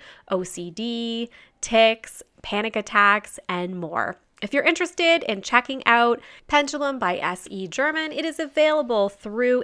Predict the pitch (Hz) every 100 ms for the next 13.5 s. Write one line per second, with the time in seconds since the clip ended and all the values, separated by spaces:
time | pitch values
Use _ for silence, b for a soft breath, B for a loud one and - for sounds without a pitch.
0 | - 214 240 226 180 180 175 170 170 190
1 | 208 294 233 214 220 226 - 233 - 233
2 | 262 220 190 202 - 214 208 185 - -
3 | 240 226 185 180 175 165 160 220 - -
4 | B B B - 453 311 294 320 349 370
5 | 370 359 320 - 320 320 311 277 262 247
6 | 160 156 175 - 190 180 - 175 170 175
7 | - - - 247 247 - 277 - 277 254
8 | - 214 220 214 - 180 185 175 175 175
9 | 185 202 - 180 170 175 175 170 180 -
10 | 156 151 - 104 - - - - 247 339
11 | 349 339 294 302 294 285 277 277 269 269
12 | - 190 170 - 233 262 269 - 185 190
13 | 208 226 - -